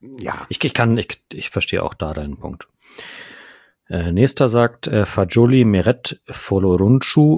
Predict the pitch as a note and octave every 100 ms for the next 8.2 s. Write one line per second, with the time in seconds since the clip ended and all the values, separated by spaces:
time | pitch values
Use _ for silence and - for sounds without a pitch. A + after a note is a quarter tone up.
0 | - G2+ G2+ - _ - G2+ G2 F2 G2
1 | A#2+ F2+ E2 C3 E3 _ _ _ _ _
2 | _ G2+ F#2+ _ - G2 F#2 G#2+ A2+ A#2
3 | - G#2 G2+ - - _ _ _ _ -
4 | G2+ - - F#2+ - G2 F#2 F2+ F2 -
5 | A#2+ F#2+ D#2 G2 D#2 E2+ D#2+ F2+ E2+ F#2+
6 | C3+ D3+ _ _ _ - C#3+ D#3 A#2+ A#2+
7 | A2 G#2+ G2 F#2+ G2 G#2+ G#2 F#2+ F#2 G2+
8 | F#2+ F#2+